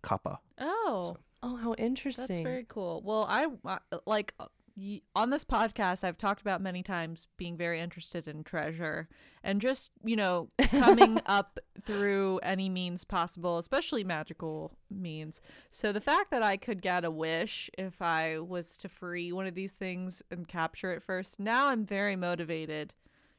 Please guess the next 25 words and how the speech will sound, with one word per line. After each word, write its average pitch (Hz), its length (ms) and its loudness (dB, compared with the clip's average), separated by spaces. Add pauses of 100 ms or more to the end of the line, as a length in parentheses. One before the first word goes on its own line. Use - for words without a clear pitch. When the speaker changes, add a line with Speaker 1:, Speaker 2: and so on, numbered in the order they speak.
Speaker 2:
to 196 100 -10
capture 170 760 -2
Speaker 3:
Yeah. 262 200 12 (180)
Speaker 2:
this. - 460 8 (100)
<laughs> 262 600 0 (380)
Speaker 1:
We 113 140 -4
can 123 140 2
go 127 140 10
to 135 80 6
Japan 151 500 10
and 117 120 10
find 139 300 8
a 117 60 8
kappa 131 500 6 (220)
Speaker 2:
Yeah. 190 280 -2
Speaker 1:
for 185 60 2
you. - 80 2
Speaker 3:
That's 220 240 6
right. 247 480 4
Speaker 2:
Also, 202 640 4 (180)
I 185 60 -2
love 185 220 2
Japan, 170 440 -6
so 160 460 -4 (220)
yeah. 180 260 -8